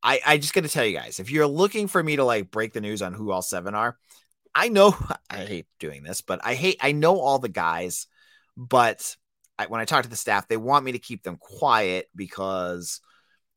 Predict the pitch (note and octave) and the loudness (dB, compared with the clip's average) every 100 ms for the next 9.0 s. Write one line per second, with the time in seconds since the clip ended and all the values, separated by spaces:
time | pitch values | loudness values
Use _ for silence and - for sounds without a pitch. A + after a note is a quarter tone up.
0 | _ - A#2 A#2 A#2 A2+ G#2 G#2+ G#2 - | _ -4 -2 0 0 -2 -2 -4 -4 -8
1 | - D3 C3 A2+ G2+ G2+ - - - - | -8 -2 2 2 2 -2 -6 -10 -4 -2
2 | G2 - - - - G2 A#2 _ - _ | 0 -2 -6 -10 -6 -4 -4 _ -20 _
3 | B2 D3 - G#3+ A3 F#3+ C3 B2+ A#2+ G#2 | -10 -6 -4 4 4 6 2 0 -2 -4
4 | - A2+ G#2 A#2 A#2+ A2+ G#2 G#2+ F#2+ G#2+ | -4 0 2 2 -2 -6 -8 -8 -8 -8
5 | G#2 F2+ E2 G2+ A2+ A#2 A2 G#2+ - G2+ | -8 -8 -6 -4 -4 -4 -6 -6 -4 -4
6 | F#2 G2+ A#2 C3 D3 _ _ _ B2+ B2+ | -4 -6 -4 -6 -6 _ _ _ -2 0
7 | B2 _ _ G2+ G2 - D#3+ C3 G#2+ F2+ | 0 _ _ -18 -16 -2 0 0 -2 -4
8 | - C3+ - F2+ F2 E2 G2+ F2+ F2+ - | -4 -4 -2 -4 -6 -8 -6 -6 -6 -12